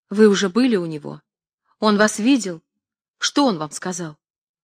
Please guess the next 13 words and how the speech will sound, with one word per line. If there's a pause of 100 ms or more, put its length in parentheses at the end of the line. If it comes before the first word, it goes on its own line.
(800)
Генрих,
пораженный
известием, (500)
которое
сообщил
ему
старик (440)
и
которое
лишало
его
всякой
надежды,